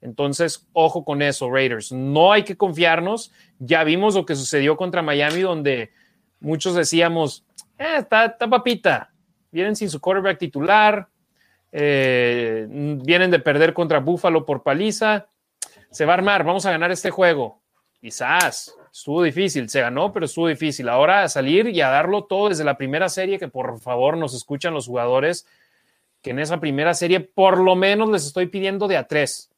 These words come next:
tres puntos. Pero por favor, si pueden mejor, de a siete, con el touchdown. Pero sí, un partido difícil,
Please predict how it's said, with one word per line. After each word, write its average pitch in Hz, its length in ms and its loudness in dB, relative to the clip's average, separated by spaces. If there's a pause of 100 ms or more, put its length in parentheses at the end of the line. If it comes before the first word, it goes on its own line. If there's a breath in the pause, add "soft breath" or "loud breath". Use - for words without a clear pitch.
(540)
tres 185 240 0
puntos. 175 640 -4 (1000)
Pero 139 240 0
por 139 180 0
favor, 135 300 6
si 135 100 -6
pueden 165 260 2
mejor, 180 520 2 (580)
de 123 60 -6
a 113 60 -4
siete, - 440 -2 (500)
con 123 180 -8
el 113 120 -8
touchdown. 131 560 -4 (920)
Pero 151 220 4
sí, 143 180 2
un 160 120 -2
partido 196 320 4
difícil, 214 640 -2